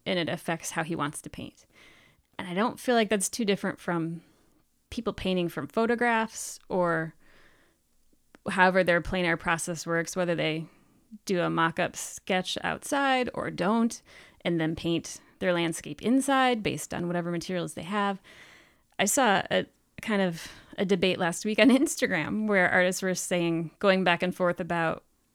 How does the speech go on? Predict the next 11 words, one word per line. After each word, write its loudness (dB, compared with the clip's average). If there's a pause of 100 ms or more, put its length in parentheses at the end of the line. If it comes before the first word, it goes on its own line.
(240)
you -4
know, -2 (360)
if 0
it's -6 (220)
basically 2
legitimate 0
to -10
paint -2
from -6
a -2
photograph, 0